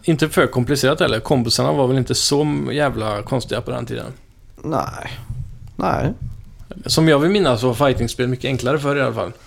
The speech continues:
Speaker 2: Mm,
Speaker 1: Speciellt
Speaker 2: kanske var
Speaker 1: på
Speaker 2: det.
Speaker 1: Super Nintendo-eran då, men det, det är mycket mindre knappar.
Speaker 2: Mm.
Speaker 1: Ja. Eh, femtonde plats, N O L nittiofyra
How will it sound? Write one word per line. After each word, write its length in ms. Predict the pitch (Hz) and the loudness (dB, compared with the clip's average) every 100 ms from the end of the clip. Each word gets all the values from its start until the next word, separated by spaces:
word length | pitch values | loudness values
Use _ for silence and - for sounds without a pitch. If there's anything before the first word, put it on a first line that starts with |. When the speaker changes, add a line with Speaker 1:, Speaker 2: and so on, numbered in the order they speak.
| - - - | -20 -14 -2
Speaker 2:
Mm, 160 | 131 147 | 2 4
Speaker 1:
Speciellt 240 | 196 170 | 4 6
Speaker 2:
kanske 140 | 160 | 6
var 60 | - | 4
Speaker 1:
på 40 | - | 2
Speaker 2:
det. 60 | |
Speaker 1:
Super 280 | - 143 127 | 4 2 0
Nintendo-eran 580 | 127 123 117 120 123 160 | 0 0 2 2 0 0
då, 160 | 120 98 | -2 -2
men 240 | 107 110 | -6 -6
det, 160 | 117 120 | -6 -8
det 180 | 131 123 | -6 -2
är 20 | |
mycket 200 | 131 131 | 0 0
mindre 200 | 127 113 | 0 -2
knappar. 400 | - 127 - - - - | -4 -6 -6 -10 -10 -4
Speaker 2:
Mm. 300 | 135 131 123 123 - - _ _ - - - - - - - | 2 2 2 -2 -10 -20 _ _ -16 -16 -18 -20 -18 -18 -4
Speaker 1:
Ja. 140 | 127 - - - - - - - | -2 -2 -10 -20 -20 -20 -2 4
Eh, 260 | 170 170 170 | 6 6 6
femtonde 480 | 226 196 - 156 143 | 4 4 4 2 4
plats, 340 | 175 - - | 2 4 2
N 200 | 208 185 | 4 4
O 100 | 202 | 6
L 180 | 175 143 | 4 4
nittiofyra 800 | 147 139 - - 214 185 135 180 | 0 -2 -6 -6 -2 2 2 2